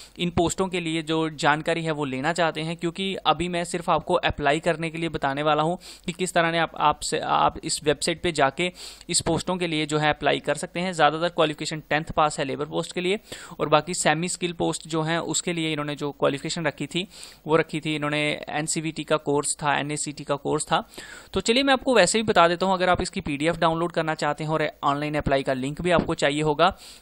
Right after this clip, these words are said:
या तो आप वीडियो की डिस्क्रिप्शन में आपको दोनों चीज़ें मिल जाएंगी, पीडीएफ़ का लिंक भी और इस वीडियो का लिंक भी। उसे देखकर, इस वीडियो को देखकर आप डिटेल जान सकते हैं और पीडीएफ़ डाउनलोड करके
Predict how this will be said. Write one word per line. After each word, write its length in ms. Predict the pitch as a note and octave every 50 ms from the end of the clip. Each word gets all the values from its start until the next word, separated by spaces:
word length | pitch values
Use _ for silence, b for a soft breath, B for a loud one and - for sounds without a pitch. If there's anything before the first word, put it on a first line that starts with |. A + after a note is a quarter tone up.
| B -
या 160 | C#3+ D3 C#3+
तो 100 | C#3+ -
आप 240 | C#3+ D3+ D3+ D3+ D3+
वीडियो 220 | C#3+ C#3 D3 E3 E3
की 100 | - F3
डिस्क्रिप्शन 480 | D#3+ D#3 - E3+ D3+ - - G3+ G3+
में 220 | F#3+ E3+ E3 E3+ -
आपको 360 | C#3 D3 C#3+ - - - D#3+ D3+
दोनों 320 | B2+ - D3+ D3+ F3 G3
चीज़ें 220 | - G3 E3 F#3 F3+
मिल 140 | E3+ E3 D3+
जाएंगी, 200 | D#3 D#3 D#3+ E3+
पीडीएफ़ 380 | - D3+ C3+ B2+ C#3+ D3+ D3+ -
का 100 | E3+ D#3
लिंक 320 | C3+ B2 C#3 E3 F3 -
भी 140 | E3 F3+ F3+ -
और 180 | - F3 F3
इस 160 | F3+ F3 - D#3+
वीडियो 360 | C#3+ E3+ E3 D3+ G3 A#3 A#3+
का 120 | A#3 G#3
लिंक 260 | F#3 D#3+ D#3+ D#3+ E3 E3+
भी। 180 | D#3+ F3+ G3 B B B B B B -
उसे 200 | F#3+ - - G3+
देखकर, 360 | F3+ E3+ D#3+ - - E3+ E3
इस 240 | D3 - E3 E3 D#3
वीडियो 240 | D3+ D3 D3+ E3+ E3+
को 100 | F#3+ F3+
देखकर 320 | D#3+ D3 C#3 - D3 C#3
आप 140 | C3+ C#3 C3+
डिटेल 280 | C3 B2 - C3+ D3 D3+
जान 200 | E3 D#3+ D#3+ D#3+
सकते 220 | E3+ E3 - E3
हैं 80 | E3 F3
और 100 | F#3 F3
पीडीएफ़ 400 | - E3 E3 E3 F#3 G#3+ G3+ F3+
डाउनलोड 360 | D#3+ D3+ D3 C#3+ D3 D3+ D3
करके 220 | D3+ C#3 - F3+